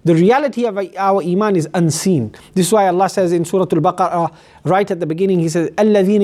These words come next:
يُؤْمِنُونَ بِالْغَيْبِ," those who have faith in the unseen, right? They have faith in the unseen, which means that the beginning point of a believing person, right,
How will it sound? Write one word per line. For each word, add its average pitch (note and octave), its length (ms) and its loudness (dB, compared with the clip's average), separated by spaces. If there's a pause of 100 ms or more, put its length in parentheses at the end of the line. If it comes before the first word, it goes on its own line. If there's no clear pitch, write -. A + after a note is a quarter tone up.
(120)
يُؤْمِنُونَ F#3+ 520 2
بِالْغَيْبِ," D#3 480 2 (240)
those G3 380 2
who - 80 -4
have E3+ 240 -2
faith A3 420 -6
in E3+ 120 -2
the E3 140 -2
unseen, E3+ 640 0 (600)
right? A#2+ 240 -6 (580)
They D#3 160 2
have F3+ 300 0 (120)
faith G3+ 300 -2
in F3+ 80 0
the E3 80 -2
unseen, F3 300 -2
which F#3 220 0
means F#3+ 340 2 (400)
that E3 400 0 (280)
the E3+ 440 2 (200)
beginning C4 600 0
point B3+ 400 -2
of A3 140 0
a F#3+ 80 2
believing B3 640 0
person, F3+ 720 -4 (460)
right, E3 340 0